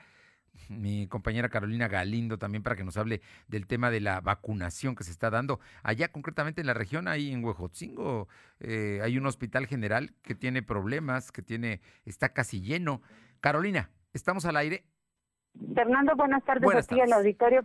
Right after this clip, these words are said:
Speaker 2: Así es, como bien lo comentas, nos encontramos a las afueras del Hospital General de Huejotzingo,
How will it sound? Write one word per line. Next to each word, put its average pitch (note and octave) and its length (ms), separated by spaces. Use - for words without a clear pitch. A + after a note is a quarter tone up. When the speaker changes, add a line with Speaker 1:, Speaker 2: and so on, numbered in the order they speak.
Speaker 2:
Así G#3 260
es, C4+ 140
como A#3 180
bien A#3 160
lo B3 100
comentas, A#3 400
nos A3+ 140
encontramos A3 520
a A#3 60
las G3 180
afueras A3+ 340
del G#3 120
Hospital G#3+ 340
General A3+ 360
de A3+ 80
Huejotzingo, B3 680